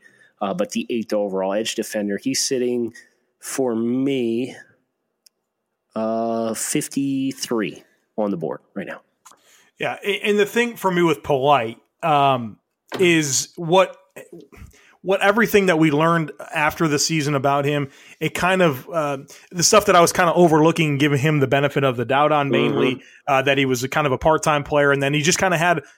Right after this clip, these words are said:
Speaker 2: a slender build. You just didn't see much, um, development in terms of his physical, uh, composition, which you would expect for a player that's been in an S E C weight program for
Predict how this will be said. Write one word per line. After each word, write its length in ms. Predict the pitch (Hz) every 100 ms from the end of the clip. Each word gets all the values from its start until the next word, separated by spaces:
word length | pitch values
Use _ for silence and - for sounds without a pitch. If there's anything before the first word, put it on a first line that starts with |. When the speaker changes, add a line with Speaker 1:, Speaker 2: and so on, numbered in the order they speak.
| _
Speaker 2:
a 80 | 147
slender 400 | - 165 185 180
build. 300 | 143 180 131
You 60 | 139
just 120 | -
didn't 160 | 165
see 160 | 143 165
much, 380 | 160 143 - - _ -
um, 440 | 139 127 120 120 _ _ -
development 560 | 131 135 156 160 175 165
in 60 | 143
terms 260 | 165 151
of 80 | 131
his 140 | 131
physical, 640 | - 156 147 156 160 151 143
uh, 380 | 151 139 135 127 - _ _ _ _ -
composition, 680 | 175 160 147 151 160 185 175 _
which 180 | - 151
you 60 | 175
would 100 | 139
expect 380 | - - 175 -
for 260 | 151 143
a 60 | 127
player 380 | - 131 135 131
that's 400 | 123 - - _
been 220 | 147 139
in 140 | 135 131
an 100 | 131
S 220 | 135 -
E 80 | 120
C 220 | - 120
weight 240 | 120 156 160
program 480 | 123 117 123 131
for 320 | 123 123 123